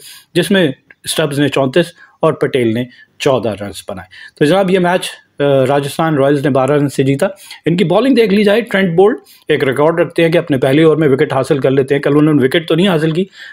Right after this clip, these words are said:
लेकिन तीन ओवर में उनतीस रन दिए और कोई विकेट हासिल नहीं की। तीन चौके, दो छक्के इनकी बॉलिंग पे लगे, इसके बावजूद तीन ओवर में उनतीस रन दिए, less than ten runs per over। आंद्रे बर्जर है,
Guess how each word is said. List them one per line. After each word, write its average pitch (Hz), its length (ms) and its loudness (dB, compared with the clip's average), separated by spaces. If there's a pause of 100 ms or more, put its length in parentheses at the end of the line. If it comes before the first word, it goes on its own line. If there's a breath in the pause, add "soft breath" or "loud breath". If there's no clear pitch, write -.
लेकिन 202 180 4
तीन 226 220 2
ओवर 208 160 4
में 220 100 2
उनतीस 170 440 0
रन 175 100 2
दिए 175 120 2
और 190 140 -4
कोई 147 160 2
विकेट 123 340 -4
हासिल 101 400 -12
नहीं 95 160 -16
की। 113 180 -14 (440 soft breath)
तीन 175 200 0
चौके, 135 400 2
दो 127 180 0
छक्के 123 300 -4
इनकी 110 220 -4
बॉलिंग 107 280 -4
पे 113 80 -2
लगे, 107 140 0
इसके - 180 -2
बावजूद 151 440 2
तीन 165 140 0
ओवर 143 140 2
में 160 100 0
उनतीस 135 420 -2
रन 127 100 0
दिए, 143 140 0
less 156 260 0
than 202 160 0 (140)
ten 143 160 0
runs 135 180 0
per 120 180 -2
over। 104 160 0 (560 loud breath)
आंद्रे 220 240 2
बर्जर 202 360 2
है, 220 160 -2